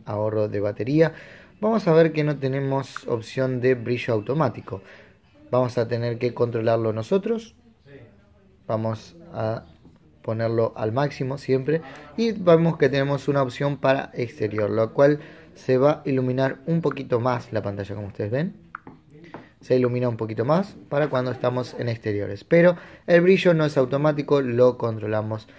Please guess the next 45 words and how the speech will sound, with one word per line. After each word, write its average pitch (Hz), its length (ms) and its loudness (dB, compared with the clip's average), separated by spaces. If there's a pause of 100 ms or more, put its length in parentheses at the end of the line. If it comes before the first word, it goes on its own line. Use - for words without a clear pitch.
(240)
nosotros. 98 340 -12
Vamos 123 340 -6
a 117 80 2
ir 117 120 0
a - 20 0
ajustes 120 420 -4
desde 104 240 -4
aquí 156 360 -4 (420)
y 123 80 0
vamos 135 340 0
a 127 60 2
ver 127 320 4
que 135 300 4 (100)
en 131 300 -2
ahorro 117 400 0
de 113 100 0
batería 113 440 2
vamos 113 260 -2
a 107 80 -6
tener 120 300 -4 (100)
los 113 340 -4
dos 131 320 2 (140)
modos. 101 400 -6 (560)
Uno 120 520 0
más 123 200 -2
simple 202 300 2
que 123 100 0
nos 107 120 -4
va 113 100 0
a - 20 2
ayudar 113 420 -2
durante 107 400 -2
el 107 140 -4
día. 160 360 2 (320)
Y 196 100 -2
vamos 214 260 6
a 139 100 6
tener 131 300 2
para 120 180 4
cuando 107 460 -2
nos 107 160 -8
queda 113 240 0
poca 113 260 -2
batería 117 560 0 (380)
el 165 340 6